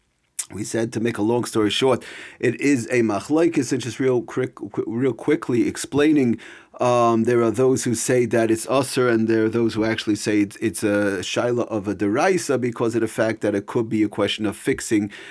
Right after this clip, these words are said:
actually fixing a pipe. The pipe is not usable, nothing's going down. Um, it's not going down into the sewer, not going down, whether it's in, in the toilet or in the sink, whatever the case is. Now one plunges and gets rid of the schmutz that's inside and pushes it through. It's now workable. Others wanna say, "No, it's not.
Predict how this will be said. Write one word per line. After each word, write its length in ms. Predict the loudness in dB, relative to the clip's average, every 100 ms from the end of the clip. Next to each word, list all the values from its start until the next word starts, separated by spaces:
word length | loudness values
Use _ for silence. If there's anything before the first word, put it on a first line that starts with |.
| -8 -2
actually 340 | -2 0 -2
fixing 400 | 0 -4 0 -2
a 80 | 0
pipe. 340 | 0 0 -2
The 100 | -8
pipe 320 | -2 0 0
is 120 | -2 -4
not 200 | -6 -2
usable, 420 | -2 0 -2 0
nothing's 400 | -2 -2 -4 -2
going 260 | -4 -2
down. 420 | 0 0 2 -2 -6 -16 -20 -2
Um, 360 | 2 2 2
it's 140 | 0 0
not 160 | -2
going 220 | 2 2 2
down 220 | 2 2
into 160 | 0
the 100 | -2
sewer, 280 | 0 2 2
not 140 | 2 0
going 220 | 0 0
down, 180 | -2 -4
whether 260 | -2 -2
it's 180 | -4 -6
in, 180 | -6 -6
in 140 | -8
the 100 | -10
toilet 460 | -4 0 2 0 0
or 140 | -4
in 60 | -4
the 100 | -6
sink, 320 | 0 0 0
whatever 260 | -4 -6 -8
the 80 |
case 320 | -8 -10 -4 2
is. 300 | 2 2 -2
Now 240 | 0 0
one 300 | 2 0 0
plunges 520 | 0 2 2 0 -6
and 220 | -10 -6
gets 280 | -4 -4 -4
rid 180 | -2 -2
of 180 | -4 -2
the 260 | 0 0 -4 -14 -8
schmutz 400 | -4 0 2 0
that's 240 | -2 -2 -2
inside 540 | -2 2 4 4 4
and 120 | 0
pushes 340 | -2 -4 -2 -2
it 120 | -2
through. 380 | 0 2 4 4
It's 180 | 2 0
now 280 | 2 4
workable. 640 | 4 4 2 2 -4 -12 -4
Others 360 | 0 4 2 2
wanna 240 | 0 0
say, 220 | 0 0 2
"No, 280 | 2 2
it's 160 | 0 0
not. 300 | 2 2